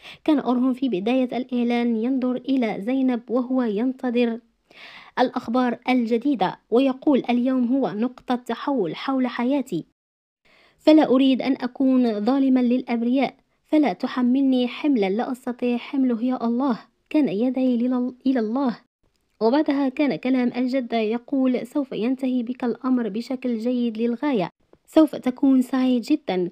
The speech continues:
كانت تتحدث معهم عبر الهاتف وتدعي له كذلك. وبعدها علم خليل على أن زينب كانت بريئة، كان مصدوم جدًا وكان يبكي من شدة الألم بداخله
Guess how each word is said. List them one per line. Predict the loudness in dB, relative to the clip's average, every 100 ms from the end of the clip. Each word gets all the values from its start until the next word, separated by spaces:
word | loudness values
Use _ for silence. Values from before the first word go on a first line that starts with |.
| _
كانت | 0 2 2 0 -4
تتحدث | -8 -8 -6 -4 0
معهم | 0 2 2 2
عبر | 0 -2
الهاتف | -2 -2 -4 -4 -6 -6
وتدعي | -4 -2 0 0
له | 0 -2 -2 -2
كذلك. | -2 0 0 -2 -4 -6 -4
وبعدها | -2 0 -2 -2 -2 -2
علم | -2 -2 -2 0 0 -4 _ -20 -16
خليل | -4 0 2 2
على | 0 0 -2 -4 0
أن | 2 4 2 -2 _ _ _ _ -6
زينب | 0 2 2 0
كانت | -2 0 0 -2
بريئة، | -2 0 -2 -6 -6
كان | -2 0 2 0 -4 _ 0
مصدوم | 0 0 0 0 0
جدًا | -2 -6 -6 -6
وكان | -6 -4 -2
يبكي | 0 -2 -4 -4 -4 -6 _ _ -20 _
من | 0 0
شدة | 0 -6 -4 -6 -4
الألم | -4 -2 -2 -2
بداخله | -2 -4 -4 -2 -2